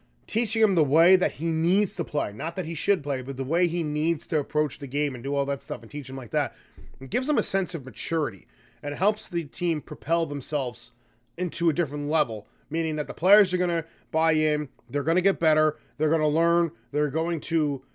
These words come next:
mature faster and play the game the way it, that Tortorella needs them to play it in order to be successful. And I think that that's important because they have not had that with coaches in the past while. It wasn't there under Vigneault.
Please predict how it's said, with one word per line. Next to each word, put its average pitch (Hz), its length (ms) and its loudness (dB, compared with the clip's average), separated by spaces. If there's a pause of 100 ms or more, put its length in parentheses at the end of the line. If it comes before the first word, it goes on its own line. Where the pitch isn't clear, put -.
(120)
mature 180 460 2
faster 170 640 -2 (240)
and 165 420 -2
play 247 240 6
the 196 140 2
game 165 300 4
the 151 120 2
way 160 220 2
it, 151 180 -2
that 147 220 0
Tortorella 170 500 4
needs 151 300 -2
them 143 100 -8
to 123 80 -8
play 151 240 0
it 123 80 -2
in 123 60 -14
order 131 160 -8
to 123 80 -10
be 123 80 -8
successful. 113 560 -10
And 107 80 -14
I 131 40 -8
think 233 200 -4
that 269 80 0
that's 277 160 0
important 180 460 2
because 147 360 -4 (500)
they 151 240 -4
have 165 240 0
not 185 340 -2 (480)
had 196 260 2
that 143 260 0
with 139 220 -4
coaches 147 480 -4 (400)
in 170 120 -2
the 165 60 -2
past - 460 0
while. 135 320 0 (520)
It 139 60 -8
wasn't 156 280 0
there 160 140 2
under 214 200 2
Vigneault. 185 480 2